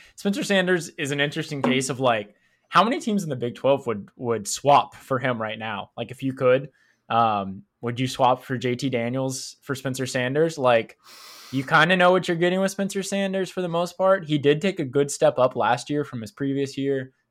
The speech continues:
Maybe he takes another small step up this year. Um, people hate on Spencer Sanders a lot, but, like, I'd say more than half of the conference would probably take him over the quarterback they have now, like, at least around half. Um,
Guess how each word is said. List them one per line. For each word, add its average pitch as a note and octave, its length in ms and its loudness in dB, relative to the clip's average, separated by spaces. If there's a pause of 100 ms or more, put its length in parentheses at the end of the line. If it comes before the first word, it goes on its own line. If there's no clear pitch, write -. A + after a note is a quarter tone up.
Maybe A#2 200 -4
he A#2+ 40 -6
takes A#2+ 260 -6
another A#2+ 280 -2
small A2+ 260 -4
step - 260 -4
up G#2+ 140 -6
this C#3+ 240 -2
year. C3+ 320 0 (320)
Um, G#2 500 0 (600)
people G3+ 260 -4
hate G3+ 140 2
on G3+ 120 2
Spencer F#3 280 -10
Sanders D#3 320 -6
a C3 60 -4
lot, C3 260 6
but, B2 100 0
like, B2 340 0 (140)
I'd A#2 240 -2
say C#3+ 300 4
more C3 240 2
than B2+ 140 -2
half B2+ 260 2
of A2+ 80 -18
the C3+ 80 -12
conference B2 500 -4
would A2+ 160 -10
probably A#2 640 2
take A#2+ 300 -4
him A2 140 -10
over G#2 200 -10
the G2+ 120 -18
quarterback G2+ 400 -10
they G#2+ 100 -6
have G#2+ 240 -6
now, A#2 460 -6
like, A#2 160 -6
at A#2 100 -2
least B2+ 240 -6
around C3+ 360 -2
half. E3 380 -4 (460)
Um, G2+ 520 -4